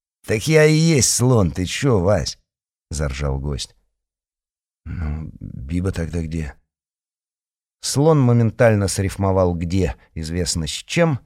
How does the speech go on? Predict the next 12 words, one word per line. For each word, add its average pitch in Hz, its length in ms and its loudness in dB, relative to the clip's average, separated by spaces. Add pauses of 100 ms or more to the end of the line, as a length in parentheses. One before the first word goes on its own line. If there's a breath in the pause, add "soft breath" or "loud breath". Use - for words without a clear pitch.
(300)
отсмеялся 101 800 2
своей 85 340 -2
шутке 147 480 -4 (440)
и 98 60 -12
посерьёзнел. 65 960 -4 (1120)
«Собирайся, 120 520 2
короче, 71 500 -8 (360)
к 76 80 -8
брательнику 92 600 0
отвезу». 69 500 -6 (1000)
Саша 82 320 -8
замер 95 580 2